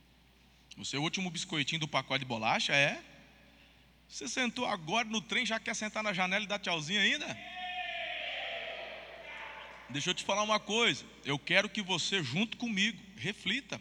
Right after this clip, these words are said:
porque isso é uma reflexão pra minha vida.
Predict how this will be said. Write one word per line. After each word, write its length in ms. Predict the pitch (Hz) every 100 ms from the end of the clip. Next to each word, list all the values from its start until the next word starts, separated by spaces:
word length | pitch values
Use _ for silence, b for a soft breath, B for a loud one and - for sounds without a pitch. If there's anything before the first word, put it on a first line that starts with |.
| -
porque 280 | 180 - 202
isso 120 | 220
é 40 | 240
uma 100 | 202
reflexão 580 | 208 220 - - 220 - -
pra 120 | 247
minha 300 | 170 220 185
vida. 360 | 160 233 381